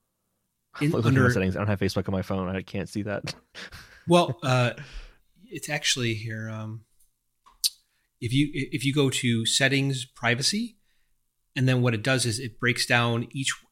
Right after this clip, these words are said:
Speaker 2: each one of the categories that you, that can be shared here. So contacts, calendar, reminders,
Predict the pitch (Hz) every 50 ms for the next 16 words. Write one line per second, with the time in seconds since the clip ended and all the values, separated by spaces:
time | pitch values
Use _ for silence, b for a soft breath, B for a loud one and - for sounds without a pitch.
0 | _ _ _ _ _ 156 156 151 160 156 143 120 117 - - 135 135 131 104 110
1 | 107 101 101 104 104 117 - - - 135 117 110 113 - 123 120 120 117 - -
2 | - 123 123 147 120 117 - - 120 113 - - 127 113 107 113 107 95 - -
3 | - - - 113 107 113 110 - - - 107 107 107 104 101 101 107 104 101 104
4 | 110 107 101 101 104 104 - - b